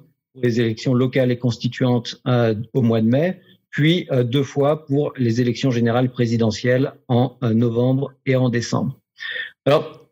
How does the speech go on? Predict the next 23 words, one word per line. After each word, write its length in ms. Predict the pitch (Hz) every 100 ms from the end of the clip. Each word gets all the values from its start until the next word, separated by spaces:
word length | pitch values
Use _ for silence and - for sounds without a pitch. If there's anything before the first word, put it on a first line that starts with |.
| _
ces 80 | 160
personnalités, 920 | - 160 165 165 160 - 185 190 - 147
euh, 200 | 131 131 - _ _ _ _ -
c'est 360 | 139 139 - _ 135
des 160 | 123
manières 360 | 135 135 151 139
d'entrer, 680 | 135 151 135 170 160 151 -
euh, 140 | 131
dans 160 | 123 127
le 120 | 127
débat, 340 | 123 139 185 170
hein. 80 |
Pour 140 | 160 135
la 100 | 123
plupart, 440 | 127 120 143 139
ce 120 | -
sont, 340 | 117 135 131 135
euh, 160 | 131 117
des 160 | 110 117
présidents, 800 | - 131 120 120 131 135 139 - _ _ 147
euh, 360 | 127 120 123 - _ -
ou 100 | 131
présidentes 640 | - 135 131 139 135 -